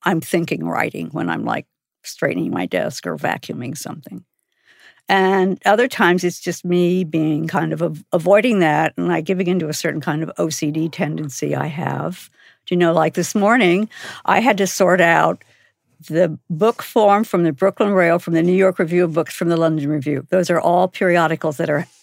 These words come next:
basically the same size. But I wanted them, you know, together, different issues together. And I thought,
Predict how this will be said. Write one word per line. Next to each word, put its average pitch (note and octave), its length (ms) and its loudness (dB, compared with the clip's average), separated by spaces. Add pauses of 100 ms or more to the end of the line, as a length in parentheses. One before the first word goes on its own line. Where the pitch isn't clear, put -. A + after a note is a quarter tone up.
(120)
basically E3 560 0
the D3 100 -4
same D3 300 -2
size. - 580 -2 (640)
But E3 120 2
I F3 140 2
wanted E3+ 400 0
them, D3 380 -2 (580)
you F3+ 100 -2
know, B2+ 260 -2
together, - 500 -4 (920)
different G#3 340 0
issues F3+ 320 2
together. C4 300 0
And F3 100 2
I F#3 80 2
thought, - 240 0